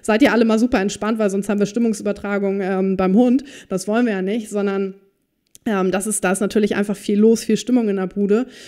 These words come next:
aber auch was die Zeit angeht. Und das hat sie so hervorragend gerockt, ähm, da muss ich ganz oft dran denken und, ähm,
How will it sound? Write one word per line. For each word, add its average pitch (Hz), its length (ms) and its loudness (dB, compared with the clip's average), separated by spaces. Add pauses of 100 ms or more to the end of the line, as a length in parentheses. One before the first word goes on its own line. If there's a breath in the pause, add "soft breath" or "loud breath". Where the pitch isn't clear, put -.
(140 loud breath)
aber 214 260 2
auch 214 140 0
was 196 140 0
die 180 120 -10
Zeit 202 300 -4
angeht. 196 400 -2
Und 185 380 -2
das - 240 -6
hat 208 160 -4
sie 208 160 0
so 262 720 0 (120)
hervorragend 240 760 0
gerockt, 214 640 -2
ähm, 196 480 -2
da 196 100 -2
muss 208 160 -2
ich 208 140 -4
ganz 226 200 0
oft 226 240 -4
dran 208 160 -2
denken 208 440 -2 (420 loud breath)
und, 196 480 0
ähm, 190 640 -2